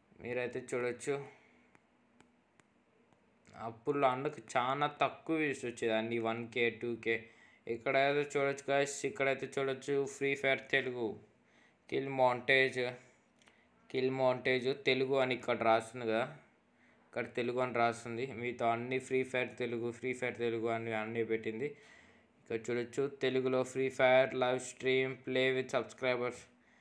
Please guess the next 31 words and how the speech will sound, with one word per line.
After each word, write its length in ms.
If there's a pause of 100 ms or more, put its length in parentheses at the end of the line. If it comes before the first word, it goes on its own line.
(280)
ఇక్కడ 240
అన్నీ 180 (120)
చూడొచ్చు 360
guys. 240
ఫస్ట్లో 400 (220)
అన్నకు 420
చూడ 160
నార్మల్ 640
లాగే 340
డెవలప్ 380
అవుతూ 280 (140)
వస్తున్నాడు. 600 (760)
ఇక్కడైతే 440 (120)
చూడొచ్చు 380
ఫస్ట్లో 360 (120)
అన్న 180
డ-, 340
నార్మల్ 340
లాగే 280 (100)
చేస్తూ 360
వస్తున్నాడు. 500 (560)
మళ్ళా 320
రాను 280 (100)
రాను 260
ఇంప్రూవ్ 500
అవు-, 380
ఇంప్రూవ్ 300
అవుతూ 420 (100)
డెవలప్ 380
అవుతూ 320
చూ-, 340